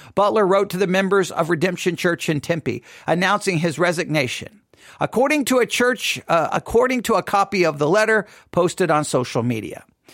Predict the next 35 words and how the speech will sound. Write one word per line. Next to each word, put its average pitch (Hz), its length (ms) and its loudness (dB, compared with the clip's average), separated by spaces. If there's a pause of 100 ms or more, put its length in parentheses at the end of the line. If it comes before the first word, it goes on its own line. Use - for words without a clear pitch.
(240)
"On 190 380 0
the 139 220 0
one 220 320 4
hand, 165 340 2
I 185 160 0
feel 214 300 2
called 208 320 2
to 185 60 0
step 220 460 0 (320)
more 269 360 6
into 226 320 0
the 202 100 0
public 208 340 0
conversations. 226 880 0 (240)
I 190 120 0
desire 196 360 2
to 185 80 -2
be 160 200 0
humble, 240 420 2
charitable, 214 580 2
winsome, 196 440 0
and 156 120 0
wise. 185 520 2 (260)
These 226 260 2
are, 214 160 2
there 196 320 2
are 220 200 2
some 247 180 -2
mistakes 214 460 -2
I've 170 180 0
made 180 240 2
I 156 80 2
wish 185 320 0
to - 220 -4
own, 202 340 2